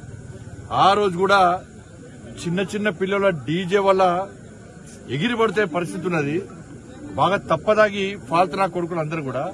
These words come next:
ఇలా డీజేలు పెట్టి ఇబ్బంది పడుతున్నారు. మా గుడిసెలు మొత్తం కదులుతున్నాయి. ఇంట్లో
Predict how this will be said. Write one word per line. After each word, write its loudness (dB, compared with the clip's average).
ఇలా -2
డీజేలు 2
పెట్టి 0
ఇబ్బంది -2
పడుతున్నారు. -2
మా -2
గుడిసెలు 2
మొత్తం -2
కదులుతున్నాయి. 0
ఇంట్లో 2